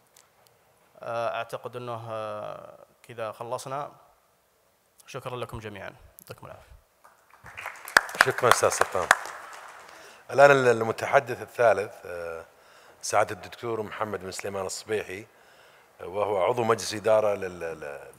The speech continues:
Speaker 2: الجمعية السعودية للعلاقات العامة والإعلان، فليتفضل. عشر دقائق وأبلغك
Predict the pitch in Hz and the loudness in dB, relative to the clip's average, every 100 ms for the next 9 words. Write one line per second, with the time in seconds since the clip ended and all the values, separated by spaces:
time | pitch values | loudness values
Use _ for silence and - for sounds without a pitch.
0 | - - - - 101 110 117 98 - 98 | -20 -20 -20 -10 -8 -2 -2 0 -2 -2
1 | 98 101 87 90 98 104 98 87 90 98 | 0 2 4 4 4 4 2 4 4 4
2 | 98 98 - - - - _ _ - 90 | 0 -2 -4 -14 -20 -20 _ _ -10 -4
3 | 85 80 73 - - - _ _ - 95 | 0 0 -2 -6 -20 -20 _ _ -4 -2
4 | - 85 76 - - _ _ _ _ - | -2 -6 -6 -10 -16 _ _ _ _ -14
5 | - 110 - - 110 113 117 127 - - | 0 2 2 0 4 8 8 6 0 -10
6 | - - - _ _ _ 98 92 104 104 | -20 -20 -20 _ _ _ -6 0 2 2
7 | 90 | -2